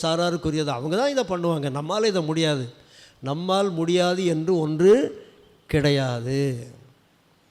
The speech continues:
அன்பானவர்களே, என்னுடைய சொந்த ஒரு சின்ன சாட்சி என்ன தெரியுமா? நாங்கெல்லாம் ஒரு பதினேழு, பதினெட்டு, பத்தொன்பது வயசு வாலிபர்களாக இருக்கும்போது,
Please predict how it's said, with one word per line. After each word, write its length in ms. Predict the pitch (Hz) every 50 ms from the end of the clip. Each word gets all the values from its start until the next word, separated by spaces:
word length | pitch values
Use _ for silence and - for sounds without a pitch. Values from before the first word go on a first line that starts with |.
| _ _ _ - - -
அன்பானவர்களே, 760 | 147 156 156 156 156 156 151 139 147 156 147 135 123 123 127 - - _ _ _ _ _ _ _ _ _ _ _ _ _ _
என்னுடைய 300 | - 147 165 165 165 165
சொந்த 340 | 147 - 175 180 202 208 214
ஒரு 120 | 196 175 151
சின்ன 420 | - 180 180 190 202 214 233 220
சாட்சி 360 | - 175 165 170 - - 170
என்ன 140 | 160 147 151
தெரியுமா? 480 | 143 151 139 143 135 139 135 131 117 107 - - _ _ _ _ _ _ _ _ _ _ _ -
நாங்கெல்லாம் 360 | 127 143 170 190 208 220 254 262
ஒரு 520 | 254 226 208 190 185 175 165 160 156 147 -
பதினேழு, 440 | - 165 160 175 180 185 202 208 196
பதினெட்டு, 380 | 151 170 165 175 175 170 160 160
பத்தொன்பது 440 | 160 160 160 - 175 170 170 160
வயசு 320 | 151 151 165 180 170 - 165
வாலிபர்களாக 540 | 156 156 165 170 160 160 160 160 156 147 147
இருக்கும்போது, 680 | 147 151 131 151 143 143 151 151 165 151 135 120 123